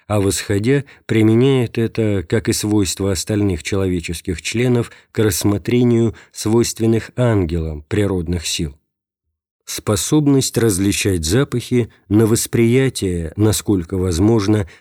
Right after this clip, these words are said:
превышающего ум благоухания,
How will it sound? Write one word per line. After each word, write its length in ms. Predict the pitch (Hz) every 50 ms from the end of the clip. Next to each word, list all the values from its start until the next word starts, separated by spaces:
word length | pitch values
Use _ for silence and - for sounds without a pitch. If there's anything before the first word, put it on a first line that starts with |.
| _ _
превышающего 1120 | - 117 107 107 98 95 92 - - - 131 139 127 117 104 - - - 110 104 107 104 -
ум 300 | - 113 110 110 104 95
благоухания, 1000 | 85 87 95 95 92 104 104 107 104 - - 135 117 101 87 82 78 76 69 -